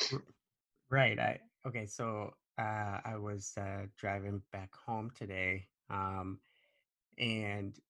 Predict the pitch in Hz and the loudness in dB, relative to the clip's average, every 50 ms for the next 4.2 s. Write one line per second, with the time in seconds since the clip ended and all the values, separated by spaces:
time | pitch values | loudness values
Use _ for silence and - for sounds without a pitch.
0 | _ - 110 101 95 - - 117 110 110 113 123 135 117 110 107 101 95 95 92 | _ -8 -6 -4 -4 -4 -4 -4 -2 -2 -2 0 0 2 2 2 2 0 -2 -4
1 | - - - _ _ _ _ _ _ _ _ _ _ _ - 123 104 120 131 123 | -8 -14 -20 _ _ _ _ _ _ _ _ _ _ _ -6 -2 2 2 2 2
2 | 113 113 113 101 98 101 104 101 101 98 98 98 95 - - - - 92 92 - | 2 0 -2 -2 -2 -2 -2 0 0 0 -2 -2 -6 -10 -12 -10 -10 -10 -8 -6
3 | - 98 95 92 92 92 92 90 90 98 - _ _ _ - - - - 113 95 | -4 -4 -4 -4 -4 -4 -6 -6 -6 -8 -10 _ _ _ -6 0 4 6 6 6
4 | 90 90 98 98 | 6 4 0 -2